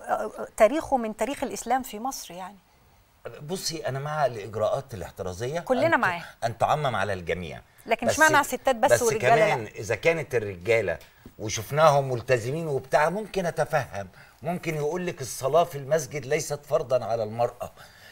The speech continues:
Speaker 2: إيه، طب الزيارة؟ طب الإجراءات الاحترازية اللي انتوا عاملينها ليه مش مطبقة على الجميع؟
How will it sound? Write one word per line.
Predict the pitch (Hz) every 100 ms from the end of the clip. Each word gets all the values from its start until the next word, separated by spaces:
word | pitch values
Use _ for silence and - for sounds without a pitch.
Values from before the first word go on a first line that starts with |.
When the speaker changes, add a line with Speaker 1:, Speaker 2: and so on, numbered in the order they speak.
| - - -
Speaker 2:
إيه، | 135 131 110 - _ _ -
طب | 95
الزيارة؟ | 104 95 113 104 76 _ _ _ _ -
طب | 107
الإجراءات | 113 107 113 87 113 95 113 107 151
الاحترازية | - - 117 110 135
اللي | 127
انتوا | 131 107
عاملينها | 101 113 110 98 104 _ _ _ -
ليه | 104
مش | 151 160 135
مطبقة | 117 107 104 123 110
على | 92
الجميع؟ | 95 82 87 92 82